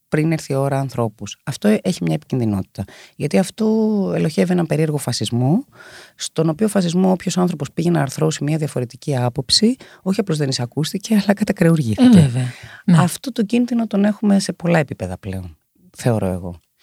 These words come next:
Speaker 1: Επίσης, το ότι κάποια, πολλά sites, δίνεις μια συνέντευξη, καλή ώρα είμαστε εδώ μαζί, και αναπαράγουν μια συγκεκριμένη ατάκα, η οποία ξέρουν ότι θα πατήσει ο κόσμος πάνω, χωρίς να επεξηγούν αυτό που έχει πει ο άνθρωπος αυτός, και αυτό είναι πάρα πολύ επικίνδυνο.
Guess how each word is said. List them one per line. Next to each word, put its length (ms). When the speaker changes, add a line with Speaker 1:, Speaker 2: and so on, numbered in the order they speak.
Speaker 1:
Επίσης, 520
το 100
ότι 380
κάποια, 720
πολλά 260
sites, 580
δίνεις 260
μια 120
συνέντευξη, 380
καλή 240
ώρα 120
είμαστε 240
εδώ 100
μαζί, 280
και 100
αναπαράγουν 580
μια 380
συγκεκριμένη 520
ατάκα, 580
η 100
οποία 180
ξέρουν 280
ότι 120
θα 140
πατήσει 340
ο 40
κόσμος 300
πάνω, 380
χωρίς 220
να 120
επεξηγούν 520
αυτό 180
που 120
έχει 180
πει 160
ο 40
άνθρωπος 420
αυτός, 400
και 80
αυτό 160
είναι 120
πάρα 300
πολύ 180
επικίνδυνο. 680